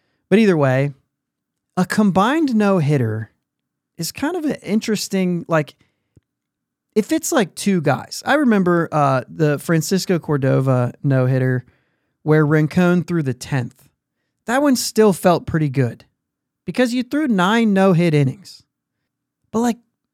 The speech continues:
six no-hit innings? Like, he didn't throw, Javier did not throw a no-hitter, right? The Astros did. And, like, how many times does Presley go out there and give up no hits? Like, a lot.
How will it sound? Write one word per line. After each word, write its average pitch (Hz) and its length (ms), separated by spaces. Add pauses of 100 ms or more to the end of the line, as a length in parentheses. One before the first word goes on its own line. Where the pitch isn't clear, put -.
(140)
six - 520
no-hit 285 380
innings? 294 580 (1700)
Like, 165 180
he 208 240
didn't 262 240
throw, 196 340 (720)
Javier 302 460
did 240 100
not 208 180
throw 170 300
a 165 60
no-hitter, 127 500 (480)
right? 143 300 (540)
The 175 180
Astros 139 600
did. - 320 (600)
And, 208 120
like, 208 200
how - 200
many 254 200
times 185 340
does 135 160
Presley 185 480
go 135 140
out 156 180
there 135 160
and 120 140
give 147 180
up 139 140
no 131 260
hits? 131 380
Like, 151 120
a 170 60
lot. 180 580